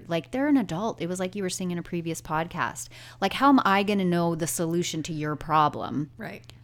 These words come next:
Speaker 1: Unless I suffer with the exact same thing and I live in your body.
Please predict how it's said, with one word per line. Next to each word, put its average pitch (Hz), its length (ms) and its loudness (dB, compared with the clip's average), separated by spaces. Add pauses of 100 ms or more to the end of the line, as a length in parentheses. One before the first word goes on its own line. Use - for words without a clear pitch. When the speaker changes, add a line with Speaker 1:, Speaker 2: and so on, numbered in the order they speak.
Speaker 1:
Unless 185 320 2
I 180 80 6
suffer 175 400 2
with 165 140 0
the 160 80 -2
exact 156 320 2
same 160 180 0
thing 160 160 0
and 151 100 2
I 147 80 2
live 151 180 -2
in 147 120 0
your 147 100 0
body. - 380 -4